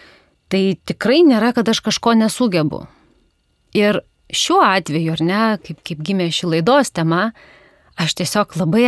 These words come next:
aiškiai įsivardinau sau, atsisėdusi prie savo darbo kalendoriaus, kad toks krūvis, kokiu aš dirbu, ir būtent tos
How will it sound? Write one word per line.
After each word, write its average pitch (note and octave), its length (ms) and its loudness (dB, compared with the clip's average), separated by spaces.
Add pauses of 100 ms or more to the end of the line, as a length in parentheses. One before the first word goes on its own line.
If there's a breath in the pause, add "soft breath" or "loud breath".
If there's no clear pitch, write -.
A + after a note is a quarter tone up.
aiškiai G#3 320 -2
įsivardinau F3+ 640 0
sau, G3 400 0
atsisėdusi F#3+ 640 -2
prie D#3 160 -4
savo E3 240 -2
darbo G3 360 0
kalendoriaus, E3+ 760 -2 (760 soft breath)
kad - 160 -6 (380)
toks A#3 260 0
krūvis, G#3 400 0
kokiu - 320 -2
aš E3 240 0
dirbu, A3+ 460 2 (140)
ir F3+ 140 -2
būtent F#3+ 460 0
tos F3 160 0